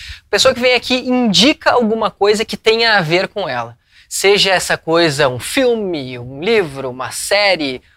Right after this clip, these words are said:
um jogo, uma viagem, enfim, alguma coisa que tenha a ver, um, não sei, um carro, alguma coisa que tu, que tenha a ver com a tua personalidade, que de repente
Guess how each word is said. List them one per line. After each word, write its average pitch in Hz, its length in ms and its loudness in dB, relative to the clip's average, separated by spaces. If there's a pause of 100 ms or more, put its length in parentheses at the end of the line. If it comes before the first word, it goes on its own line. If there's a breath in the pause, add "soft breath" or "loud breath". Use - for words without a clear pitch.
(180)
um 131 240 -12
jogo, 139 760 0
uma 139 240 0
viagem, 143 800 0 (260 soft breath)
enfim, 240 280 0
alguma 226 360 2
coisa 226 340 2
que 226 80 -10
tenha 214 280 0
a - 20 0
ver, 180 200 0
um, 131 540 -12 (100)
não 143 140 -16
sei, 196 260 0
um 139 120 -8
carro, 170 380 2
alguma 233 220 0
coisa 254 240 0
que 254 140 -4
tu, - 180 -6 (220 loud breath)
que - 100 -8
tenha 247 320 4
a 220 40 2
ver 202 160 0
com 220 100 -2
a 220 60 0
tua 214 180 -6
personalidade, 170 920 0
que - 80 -12
de 151 100 -4
repente 160 440 -2